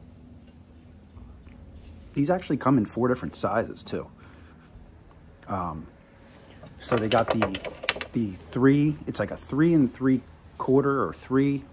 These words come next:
I think, I think it's three, three by fifty-four. This one's three and three quarter by fifty-eight. They have a four by sixty, which is probably interesting. You know, it's thicker and a little longer. Then they have a four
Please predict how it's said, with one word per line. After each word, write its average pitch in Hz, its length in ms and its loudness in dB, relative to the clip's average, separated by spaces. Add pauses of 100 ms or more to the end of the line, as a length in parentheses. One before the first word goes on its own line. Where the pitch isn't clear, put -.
(300)
I - 40 -6
think, 185 180 0 (120)
I - 40 -14
think 160 160 4
it's - 140 -8
three, 175 420 0 (100)
three 160 180 0
by 117 260 2
fifty-four. 123 840 -2
This 123 180 -2
one's 131 180 0
three 127 180 2
and 117 80 2
three - 140 -6
quarter 110 260 -2
by 101 120 -2
fifty-eight. 104 520 -6
They 98 80 -8
have 87 120 -8
a 69 60 -10
four 127 300 0
by 113 140 0
sixty, - 580 -6 (720)
which 104 160 -8
is 85 160 -10
probably 95 340 -2
interesting. 92 500 -10 (420)
You 101 100 -8
know, 85 60 -8
it's 82 160 -14
thicker 85 560 -8
and 92 100 -10
a - 20 -8
little 90 160 -8
longer. 90 440 -8 (2000)
Then 113 160 2
they 127 60 4
have 117 180 0
a 95 80 -4
four 139 580 2